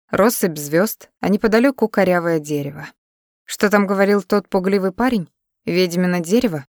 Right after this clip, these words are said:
Именно на нем Хильда развешивает трупы птиц. Она оригинальная тетка, ничего не скажешь. А если все это окажется спектаклем, то ей нужно дать Оскар.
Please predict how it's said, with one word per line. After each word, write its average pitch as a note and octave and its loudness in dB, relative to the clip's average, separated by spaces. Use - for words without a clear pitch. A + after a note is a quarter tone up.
Именно A3+ 6
на G#3+ 4
нем A3+ 4
Хильда F#3+ 0
развешивает F#3+ 0
трупы F#3+ -4
птиц. - -10
Она F#3+ 4
оригинальная A#3 4
тетка, - -8
ничего G#3 0
не D3 -4
скажешь. C#3 -10
А G3 6
если A#3+ 4
все A3+ 2
это A#3 4
окажется G#3 0
спектаклем, D#3 -2
то F3 0
ей A#3 4
нужно A3 4
дать F#3+ 0
Оскар. - -6